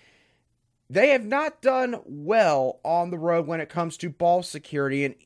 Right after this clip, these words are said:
each and every one of the games that they've played. The Utah game comes to mind. The game, I believe, against Duke also comes to mind. Sloppy turnovers have happened on certain occasions with this team. And so,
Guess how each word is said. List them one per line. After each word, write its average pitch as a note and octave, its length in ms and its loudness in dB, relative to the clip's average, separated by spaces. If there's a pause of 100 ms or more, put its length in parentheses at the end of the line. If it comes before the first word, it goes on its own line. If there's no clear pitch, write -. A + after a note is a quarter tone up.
(140)
each F3 220 -8
and F3 80 -12
every F3 120 -4
one D#3+ 160 -4
of D#3 60 -8
the D3 60 -10
games C#3 240 -8
that B2+ 80 -20
they've B2 240 -4
played. C3 460 -2 (200)
The - 120 -2
Utah C#3+ 640 -2 (120)
game G#2 340 -6 (120)
comes B2 380 -6
to A2+ 80 -8
mind. F#2+ 360 -10 (300)
The A#2 100 -4
game, D#3 340 -4
I C#3+ 120 -4
believe, D3 300 -4
against D3+ 460 -10
Duke G3+ 460 -8
also F3 480 -2
comes A2+ 320 -8
to G#2+ 80 -12
mind. F#2 300 -12 (420)
Sloppy G#3+ 540 0
turnovers A3 460 0
have G3 140 -4
happened D3 680 -8 (400)
on D3+ 140 -4
certain E3+ 220 0
occasions D#3 520 -4
with D#3+ 340 -4
this D3 240 -6
team. A#2 400 -8
And A2 140 -8
so, F#3 540 0